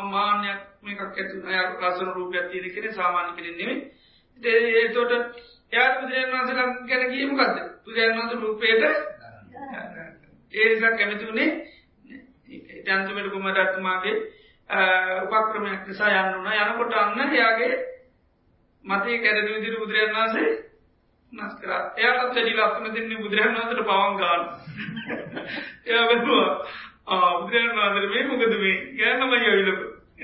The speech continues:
මේ අයට නින්දා කරා නම් මේ අය කීයටෝ පවන් ගන්න එන්නේ නෑ." ආ, මේක. ඊට පස්සේ බැලුවා මංද ලස්සන,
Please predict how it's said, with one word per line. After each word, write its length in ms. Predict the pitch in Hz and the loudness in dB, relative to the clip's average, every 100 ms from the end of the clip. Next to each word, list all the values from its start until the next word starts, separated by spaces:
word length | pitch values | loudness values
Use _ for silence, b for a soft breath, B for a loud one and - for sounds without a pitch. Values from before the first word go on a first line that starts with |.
| - - - - | -12 -12 -16 -8
මේ 240 | 202 208 | 0 2
අයට 280 | 214 208 208 196 196 - - B B - | 4 2 0 -2 -2 -8 -14 B B -4
නින්දා 360 | 190 196 214 | -2 2 2
කරා 240 | 214 226 226 | 2 -2 -2
නම් 160 | 220 | -2
මේ 160 | 202 202 | 0 2
අය 140 | 208 | 2
කීයටෝ 420 | 208 202 196 208 | 0 -2 -2 0
පවන් 300 | 208 208 202 | 0 2 2
ගන්න 300 | 202 202 202 | 2 0 0
එන්නේ 320 | 208 220 269 330 - - - _ _ | -2 -2 0 0 -4 -12 -20 _ _
නෑ." 240 | 294 302 302 - _ _ _ _ _ - | -20 -20 -20 -20 _ _ _ _ _ -14
ආ, 200 | 165 151 151 | -8 -6 -6
මේක. 240 | 151 - | -12 -16
ඊට 220 | - 202 240 | -6 -4 2
පස්සේ 260 | 247 226 | 4 4
බැලුවා 380 | 220 208 214 208 | 2 0 0 -2
මංද 140 | 208 208 | -2 2
ලස්සන, 400 | 208 208 254 | 2 2 2